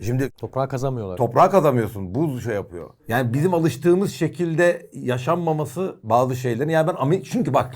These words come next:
Speaker 1: bunu Ferhan Şensoy söylemişti. Biz bir filmle oynadık. Sezen Aksu dedi. "Filmin yarısını arkadan çektiler." dedi. Habire denize bakıyoruz dedi. "Ya biz İsveç'te mi yaşıyoruz?" demişti. Aa, evet, doğru. Yani adam diyor ki onu İsveç'te çekerler.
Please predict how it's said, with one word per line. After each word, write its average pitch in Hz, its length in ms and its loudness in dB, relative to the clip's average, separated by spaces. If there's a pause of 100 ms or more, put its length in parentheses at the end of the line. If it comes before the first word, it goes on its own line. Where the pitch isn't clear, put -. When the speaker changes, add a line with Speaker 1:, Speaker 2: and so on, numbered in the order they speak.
(100)
Speaker 1:
bunu 175 140 2
Ferhan 160 240 4
Şensoy 165 340 0
söylemişti. 104 460 -4
Biz 123 100 -4
bir 139 60 -2
filmle 147 300 -2
oynadık. 110 300 -2
Sezen 107 260 -6
Aksu 123 280 -4
dedi. 98 340 -4
"Filmin 131 260 -2
yarısını 143 380 0
arkadan 135 360 2
çektiler." 80 540 -10
dedi. 67 280 -18
Habire 107 340 0
denize 113 300 2
bakıyoruz 80 420 -6
dedi. 78 160 -12
"Ya 110 160 -2
biz 127 180 -2
İsveç'te 123 420 0
mi 101 100 -4
yaşıyoruz?" 104 320 -2
demişti. 107 260 -4
Aa, 165 140 -4
evet, 170 200 -10
doğru. 139 420 -4
Yani 98 180 -4
adam 160 200 -2
diyor - 120 0
ki 175 60 0
onu 180 160 2
İsveç'te - 340 4
çekerler. 190 560 6